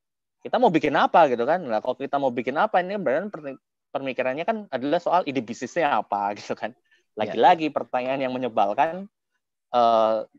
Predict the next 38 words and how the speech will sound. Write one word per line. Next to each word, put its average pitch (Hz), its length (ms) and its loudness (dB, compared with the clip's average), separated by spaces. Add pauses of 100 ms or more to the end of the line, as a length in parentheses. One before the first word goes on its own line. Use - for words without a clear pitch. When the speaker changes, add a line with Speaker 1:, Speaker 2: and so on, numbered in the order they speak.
(200)
Speaker 1:
yang 127 160 -2
dibenci 113 480 -2
oleh 104 240 2
aktivis 160 560 -4
gitu 87 160 -10
kan. 151 160 0
<laughs> - 480 0
Speaker 2:
Ada - 160 -2
fundingnya 143 480 -4
dari 123 160 -8
mana 131 240 -6
nanti 127 320 -10
ya? - 40 -8 (200)
<laughs> - 160 -14
Dan 143 240 -2
lain 123 80 -2
Speaker 1:
Nah, 120 160 2
Speaker 2:
sebagainya. - 0 -
Speaker 1:
pengelolaan 139 580 6
keuangan 147 560 2
gimana? 147 540 -2
The 147 160 2
devil 233 240 4
is 214 100 2
in 190 140 0
the 139 60 0
detail 160 420 4
gitu 107 160 -2
kan. 117 160 0 (440)
Hal-hal 143 360 6
Speaker 2:
Ya. 147 60 6
Speaker 1:
rumah 170 220 4
tangga 180 380 4
itu 131 140 4
kan 110 120 -4
yang 131 160 -6
selama 131 320 0
ini 160 320 -4